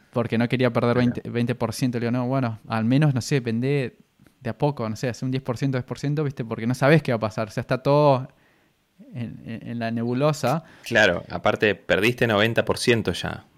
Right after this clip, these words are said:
Speaker 2: O sea,
Speaker 1: Claro.
Speaker 2: lo que estás haciendo es ganar, g-, ganarle un, o sea,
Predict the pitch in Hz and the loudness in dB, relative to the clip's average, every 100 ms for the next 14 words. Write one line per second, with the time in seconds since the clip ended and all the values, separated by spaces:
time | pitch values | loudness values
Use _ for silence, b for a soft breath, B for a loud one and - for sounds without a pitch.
0 | - - - 85 82 78 123 156 139 98 | -18 -12 -4 -2 0 0 2 4 4 2
1 | - 110 113 123 135 117 101 98 110 120 | 4 4 4 2 4 6 6 6 4 2
2 | - - 98 - 98 92 98 110 120 117 | -6 -10 -8 -8 -2 2 4 2 4 6
3 | 110 - - 104 107 104 - - - _ | 6 2 -2 0 0 -2 -6 -12 -20 _
4 | - - - _ - 50 - 92 95 87 | -20 -20 -20 _ -20 -14 -8 -4 0 0
5 | 82 113 | -2 -8